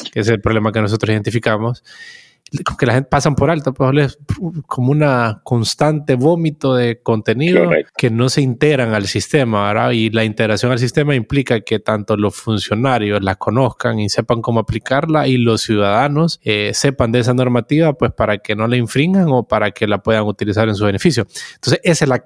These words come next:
Speaker 1: esa es la parte que a, a nuestra forma de verla está, eh, eh, está rota. Por ejemplo, hay,
Speaker 2: Claro.
Speaker 1: hay, hay una ley de descentralización súper interesante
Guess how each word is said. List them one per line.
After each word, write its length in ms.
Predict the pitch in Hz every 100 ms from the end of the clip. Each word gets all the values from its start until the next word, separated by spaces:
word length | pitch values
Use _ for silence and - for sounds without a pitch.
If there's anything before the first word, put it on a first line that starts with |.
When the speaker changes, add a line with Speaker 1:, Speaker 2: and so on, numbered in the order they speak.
| -
Speaker 1:
esa 160 | 156 139
es 40 | 131
la 40 |
parte 320 | 143 143 123
que 200 | - 113
a, 180 | 107 107
a 160 | 120 110
nuestra 300 | 110 - 107
forma 260 | 135 123
de 60 | 120
verla 280 | 123 117 107
está, 460 | - 113 107 110
eh, 220 | - 127 -
eh, 100 | 123 -
está 220 | - 123
rota. 400 | 110 131 - 110 - - -
Por 100 | -
ejemplo, 260 | 120 123 127
hay, 60 | 123
Speaker 2:
Claro. 180 | 127 127
Speaker 1:
hay, 220 | 123 117 120 -
hay 80 | 127
una 120 | 127
ley 200 | 131 135
de 180 | 127 123
descentralización 1080 | 120 123 113 110 107 104 104 135 127 135 - - _ -
súper 320 | - 143 139
interesante 720 | 110 101 98 113 110 135 135